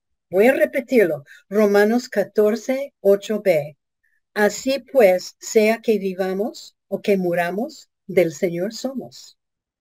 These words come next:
Y es algo de, de la vida, em, eh, tengo que explicarles de el estudio de Séfora tiene mucho que ver con la vida de Moisés.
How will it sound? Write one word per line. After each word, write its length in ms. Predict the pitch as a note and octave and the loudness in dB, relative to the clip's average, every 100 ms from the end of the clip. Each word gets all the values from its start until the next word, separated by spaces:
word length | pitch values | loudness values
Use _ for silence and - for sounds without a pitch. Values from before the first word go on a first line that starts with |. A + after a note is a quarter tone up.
| _ _ _ - _ _ _ | _ _ _ -20 _ _ _
Y 200 | G3+ G3 | 2 4
es 140 | A#3+ | 6
algo 380 | C#4 D4 D4+ C4 | 6 4 4 2
de, 440 | G#3+ G3 G3 F#3+ F#3 | 2 2 2 -2 -4
de 120 | F3+ | -2
la 120 | F3 | -2
vida, 420 | F3+ A#3 A#3+ A3+ - _ _ _ | -2 -4 -2 -6 -10 _ _ _
em, 540 | - F#3+ F3 E3+ E3+ F3+ - - | -8 -6 -6 -8 -14 -16 -20 -18
eh, 280 | C#3 - C#4+ D#4+ - - - | -14 -12 -12 -16 -20 -20 0
tengo 300 | B3 C4 C#4 | 2 2 2
que 180 | - A#3+ | 4 4
explicarles 800 | A3+ - G3 - A#3+ A3 F3+ F3 | 4 -2 -2 2 0 2 -2 -4
de 320 | F#3+ F3+ F3 - _ _ _ _ _ _ | -2 -2 -4 -12 _ _ _ _ _ _
el 140 | G#3+ G#3 | 2 4
estudio 520 | G3+ - B3+ C4+ B3 | 4 2 0 2 2
de 140 | G#3+ | 2
Séfora 760 | F#3+ - B3 A#3+ A3 F#3 E3 E3+ _ _ _ _ | -2 0 2 2 0 -6 -6 -14 _ _ _ _
tiene 260 | A#3 G#3 | 0 2
mucho 440 | G3+ G#3+ C4 C#4+ C4 | 2 2 0 -2 0
que 180 | B3+ G#3 | 0 2
ver 300 | G3+ F#3+ F#3+ | 2 0 -2
con 180 | G#3 | -2
la 100 | F#3+ | -2
vida 300 | F#3 F#3+ F#3+ | -2 -4 -4
de 140 | F#3 F3 | -4 -6
Moisés. 840 | E3+ E3+ - A3 D#3 - - | -8 -12 -2 0 0 -4 -20